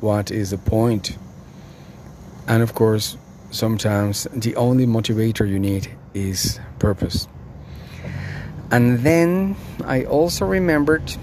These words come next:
that when I was the head of, uh,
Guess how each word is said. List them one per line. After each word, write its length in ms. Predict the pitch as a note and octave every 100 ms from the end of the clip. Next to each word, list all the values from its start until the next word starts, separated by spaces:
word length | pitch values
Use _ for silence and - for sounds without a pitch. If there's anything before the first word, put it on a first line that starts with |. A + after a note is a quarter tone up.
| - - - -
that 380 | A2+ G#2 G#2 A#2+ - - - - - - -
when 240 | - A2 G#2
I 120 | A2
was 380 | A2 G#2+ G#2+ G#2
the 120 | F#2+
head 560 | - - G#2 G#2 - - - - - - - -
of, 480 | G2+ G#2 G#2 - -
uh, 520 | G#2+ G2 G2 F#2+ F#2